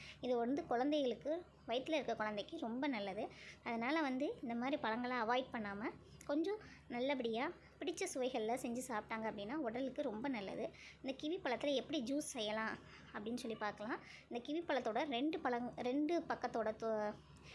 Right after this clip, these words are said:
சதையும் வந்து நறுக்கிட்டு, நம்ம தோலை வந்து உரிச்சு எடுத்துக்கலாம்.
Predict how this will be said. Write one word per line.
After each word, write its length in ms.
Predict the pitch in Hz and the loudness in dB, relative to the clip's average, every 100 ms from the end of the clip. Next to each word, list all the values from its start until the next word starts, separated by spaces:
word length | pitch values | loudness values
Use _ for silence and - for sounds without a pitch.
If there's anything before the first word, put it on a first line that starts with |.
| - - | -18 -6
சதையும் 420 | - 233 294 294 233 | 0 4 4 4 2
வந்து 80 | |
நறுக்கிட்டு, 500 | 269 220 214 208 226 - - | 2 0 -2 -2 -2 -2 -2
நம்ம 180 | 233 | -2
தோலை 360 | 370 - 254 285 | 0 2 4 6
வந்து 200 | 233 254 | 4 2
உரிச்சு 240 | 240 - | 0 0
எடுத்துக்கலாம். 540 | - 214 - 196 196 | 0 -2 -2 -2 -2